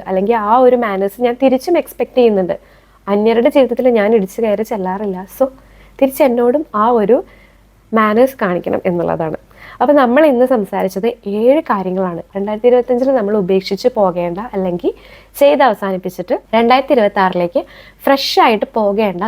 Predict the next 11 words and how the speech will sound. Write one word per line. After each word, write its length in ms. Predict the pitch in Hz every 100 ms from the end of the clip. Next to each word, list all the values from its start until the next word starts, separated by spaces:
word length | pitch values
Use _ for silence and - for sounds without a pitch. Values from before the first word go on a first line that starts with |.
| 208
നിർബന്ധമായിട്ടും 720 | 190 180 208 269 262 196 202 202
ചെയ്യേണ്ട 280 | 180 170 208 -
ഒരു 120 | 196 370 - - - - 302
ഏഴ് 160 | 330 339
കാര്യങ്ങൾ. 300 | 214 175 170 165 - -
സിമ്പിൾ 320 | 254 269 -
ആയിട്ടുള്ള 260 | 247 196 208 196
കാര്യങ്ങളാണ്. 460 | 175 185 185 175 - 226
ആഴ്ചയിൽ 320 | 247 247 311
ഒരിക്കൽ 240 | 202 202 220 220
ഒരു 120 | 185